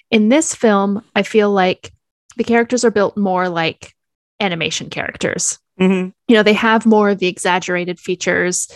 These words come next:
Speaker 1: the exaggerated, like, body types, that sort of thing. Whereas in Encanto, I think they actually were trying a little bit more to,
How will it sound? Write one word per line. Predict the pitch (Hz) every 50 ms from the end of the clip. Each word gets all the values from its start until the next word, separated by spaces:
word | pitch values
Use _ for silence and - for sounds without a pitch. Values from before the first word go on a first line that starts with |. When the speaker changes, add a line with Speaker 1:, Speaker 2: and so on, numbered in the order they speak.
| - _ _ -
Speaker 1:
the | 190
exaggerated, | 175 - - 190 190 196 - 202 190 185 175 175 170
like, | 175 175 170 -
body | - 170 165 170 170 180
types, | - - 170 - - - -
that | 185 196 -
sort | - 196 185
of | 175 -
thing. | - 175 180
Whereas | 175 190 202 196 214
in | 208
Encanto, | - - 240 254 247 285 277
I | 277 254
think | 233 - 208 214
they | - 196 165
actually | 175 175 - - - 196 180
were | 190 190
trying | 180 - - 196 180 175 175 175 - -
a | 196
little | 190 202 185 190
bit | - 185 - -
more | 190 175 175 175 175 170 -
to, | - - 196 180 180 180